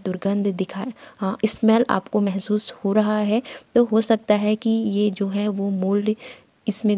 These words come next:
ग्रो कर चुके हैं जो कि है क्लेडोस्पोरियम मोल्ड और आप इसको खाना अवॉइड कर सकते हैं। दोस्तों आज का हमारा जो वीडियो था मोल्ड को लेकर वो इतना ही।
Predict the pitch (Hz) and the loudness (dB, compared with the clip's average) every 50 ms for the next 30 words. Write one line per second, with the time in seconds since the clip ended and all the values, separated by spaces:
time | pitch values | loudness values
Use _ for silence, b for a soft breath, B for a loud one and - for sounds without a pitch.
0 | 180 175 190 190 196 - - 208 - - 220 214 - 220 208 208 214 220 208 185 | 0 0 -2 -2 0 0 -2 -2 -2 -2 -4 -2 0 0 2 4 4 4 2 2
1 | 202 202 196 - - 202 202 202 208 208 208 202 - - - 202 190 185 180 180 | 0 -2 -2 -2 -6 -6 -4 -2 0 0 -2 -2 -4 -8 -4 -2 -2 0 0 0
2 | 196 202 220 - - - - - - 185 175 185 185 196 196 202 202 202 208 214 | -2 -2 -2 -4 -6 -8 -8 -6 -4 -4 -2 -2 -2 -2 0 0 0 0 2 0
3 | 247 262 - B B B B B B 202 196 202 - - 208 208 196 - 202 - | 0 0 -2 B B B B B B 0 2 0 0 0 -2 -2 0 -2 -4 -4
4 | - - 208 208 - - - 190 180 185 196 - - _ - - 190 180 185 180 | -2 -2 -2 -2 -2 -2 -4 -2 -2 -2 -4 -6 -6 _ -4 -2 -2 -2 -2 -2
5 | 190 196 - - - 220 202 - - - - - - - 185 180 180 180 - - | -2 -2 -2 -4 -2 -2 -2 -2 -2 -6 -8 -6 -4 -2 -2 -2 -2 -4 -4 -6
6 | b b b b b b b 233 226 262 269 - - 320 294 269 262 - - 269 | b b b b b b b 10 10 10 10 10 10 10 10 10 10 10 10 10
7 | 262 262 254 254 262 254 262 247 226 220 208 196 208 220 233 226 226 226 226 233 | 12 12 12 12 12 12 12 12 12 12 10 12 12 10 10 10 8 6 6 8
8 | 220 214 202 208 226 220 220 214 - 226 214 214 214 - - 226 220 202 202 202 | 8 8 8 8 10 8 8 8 8 6 8 8 6 6 6 4 6 6 8 8
9 | 214 214 - - 196 202 214 220 220 220 233 | 8 8 8 4 2 2 4 4 6 6 4